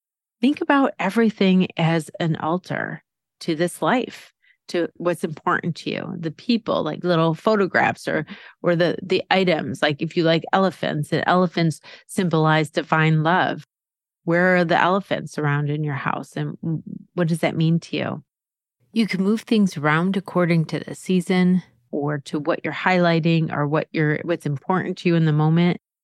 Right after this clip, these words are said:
So maybe you are starting a new relationship, so you want symbols of love around you. Put little birds in pairs around or, or little hearts or something.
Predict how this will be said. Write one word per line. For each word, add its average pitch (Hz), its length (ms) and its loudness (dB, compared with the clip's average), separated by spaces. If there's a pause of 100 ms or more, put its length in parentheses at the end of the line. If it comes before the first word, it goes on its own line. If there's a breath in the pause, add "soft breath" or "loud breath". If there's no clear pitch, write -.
(260)
So 180 160 0
maybe 175 400 4
you 175 460 4
are 160 120 2
starting 156 460 2
a 156 40 4
new 156 140 4
relationship, 170 760 0
so - 160 -4
you 156 180 2
want 165 300 0
symbols 156 420 -4
of 143 180 -6
love 180 380 2
around 147 460 -2
you. 82 260 -8 (600)
Put 247 280 2
little 240 280 2
birds 202 680 2 (140)
in 185 180 2
pairs 175 640 2
around 156 520 2
or, 139 200 0 (300 loud breath)
or 185 140 2
little 202 180 4
hearts 226 480 0
or 156 80 0
something. 170 540 0